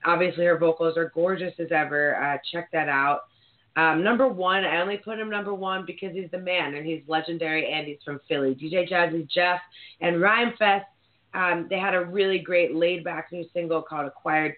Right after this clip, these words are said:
Taste fe-, featuring Eric Roberson. Um, check those songs out. Really hot playlist this week. Um,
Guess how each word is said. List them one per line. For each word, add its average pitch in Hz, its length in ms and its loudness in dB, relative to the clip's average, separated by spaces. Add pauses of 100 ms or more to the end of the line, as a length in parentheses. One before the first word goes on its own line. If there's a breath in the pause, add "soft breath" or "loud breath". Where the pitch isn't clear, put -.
Taste 147 340 -4
fe-, 151 160 -6 (180)
featuring 202 520 -2
Eric 165 320 4
Roberson. 143 720 -2 (400 loud breath)
Um, 160 320 4
check 240 200 0
those 226 240 4
songs 202 320 2
out. 190 480 2
Really 196 360 4
hot 185 280 0
playlist 170 380 0
this 165 200 -6
week. 160 280 0 (100)
Um, 143 180 -4